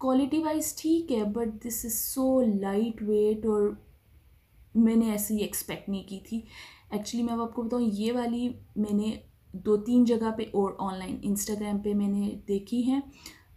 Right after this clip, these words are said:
और सबसे लो प्राइस इसकी मैंने ट्वेल्व हंड्रेड में देखी है। तो obviously वो same होगी, तो अगर आपको चाहिए हुई तो आप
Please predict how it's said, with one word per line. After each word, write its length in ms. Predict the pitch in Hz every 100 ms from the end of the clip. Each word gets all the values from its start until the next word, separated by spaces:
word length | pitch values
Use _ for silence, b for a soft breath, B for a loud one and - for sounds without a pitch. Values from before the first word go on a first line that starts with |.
| _
और 580 | - 208 190 190 190 196
सबसे 380 | 196 240 233 254
लो 180 | 214 220
प्राइस 320 | 226 240 220
इसकी 240 | 226 - 220
मैंने 220 | 214 220
ट्वेल्व 400 | 214 208 196 196
हंड्रेड 320 | 185 180 180
में 120 | 180
देखी 360 | 185 - - 214
है। 100 | 202 208 _ _ _ _ _ _
तो 300 | 208 202 202 B B B 233
obviously 520 | 226 262 320 330 330
वो 80 | 320
same 320 | 294 262 262
होगी, 340 | 262 220 247 254 b b b b b - -
तो 720 | 254 233 226 240 233 - - _ - -
अगर 200 | 226 233
आपको 280 | 226 220 262
चाहिए 360 | 262 247 247 269
हुई 120 | 269
तो 100 | 262
आप 280 | 226 226